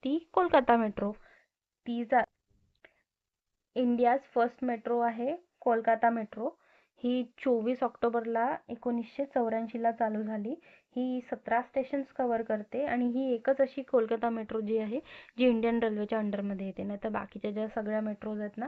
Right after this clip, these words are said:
त्या गव्हर्नमेंट, अ, स्टेट गव्हर्नमेंटमध्ये येतात. आणि कोलकाता मेट्रो जी आहे, ती एकच आहे जी इंडियन रेल्वेच्या अंडरमध्ये येते. आणि याचा फाउंडर आहे इलाथ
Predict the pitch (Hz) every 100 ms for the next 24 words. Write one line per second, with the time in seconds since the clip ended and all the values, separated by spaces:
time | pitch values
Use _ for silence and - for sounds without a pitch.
0 | - - - - 220 214 208 202 220 208
1 | 208 220 - 208 208 208 - 247 233 233
2 | 208 208 202 208 208 - - _ - -
3 | - 214 214 226 220 226 233 233 226 226
4 | 220 233 226 262 359 - 254 240 226 226
5 | 226 220 226 220 208 226 240 - 214 214
6 | 214 208 202 202 202 208 202 202 202 202
7 | 190 - 202 - - - - - - 220
8 | 220 214 233 233 220 220 233 233 226 240
9 | 294 - 226 220 220 226 - -